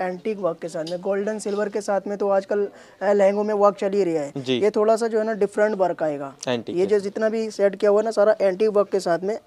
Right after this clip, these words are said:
Speaker 2: हम्म।
Speaker 1: जरदोजी वर्क किया हुआ है।
Speaker 2: बिल्कुल।
Speaker 1: फुल लहंगे के अंदर में जरदोजी वर्क आएगा।
Speaker 2: हम्म।
Speaker 1: और इस डिज़ाइन के अंदर जो है ना, आप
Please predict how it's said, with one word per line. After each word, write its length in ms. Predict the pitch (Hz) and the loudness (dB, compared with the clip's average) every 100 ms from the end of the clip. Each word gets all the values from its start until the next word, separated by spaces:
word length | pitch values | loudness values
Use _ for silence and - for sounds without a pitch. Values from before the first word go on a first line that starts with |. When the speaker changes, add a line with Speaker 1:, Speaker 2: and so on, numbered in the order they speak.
| _ 143 | _ -4
Speaker 2:
हम्म। 200 | 190 180 | 0 2
Speaker 1:
जरदोजी 440 | 196 196 208 214 | 4 6 4 4
वर्क 200 | 208 185 | 0 -2
किया 180 | 175 151 | -2 -4
हुआ 200 | 139 135 | -4 -6
है। 180 | 131 123 | -6 -2
Speaker 2:
बिल्कुल। 280 | 117 120 | -2 2
Speaker 1:
फुल 120 | 156 208 | 4 6
लहंगे 300 | 196 202 202 | 4 4 2
के 120 | 208 | 2
अंदर 220 | 196 196 | 2 0
में 160 | 208 220 | -2 -6
जरदोजी 580 | - 185 180 185 180 | -6 -2 0 2 0
वर्क 260 | 202 185 180 | 0 -2 0
आएगा। 300 | 160 175 233 - 135 | -2 0 -4 -6 -8
Speaker 2:
हम्म। 180 | 123 | -4
Speaker 1:
और 200 | 156 190 - | 2 2 0
इस 160 | 220 220 | -6 2
डिज़ाइन 440 | 208 202 208 226 | 4 8 6 6
के 120 | 247 | 2
अंदर 260 | 233 214 214 | 2 2 0
जो 120 | 202 | 0
है 80 | 196 | 2
ना, 100 | 214 | 2
आप 540 | 226 226 226 226 226 | 2 4 4 4 4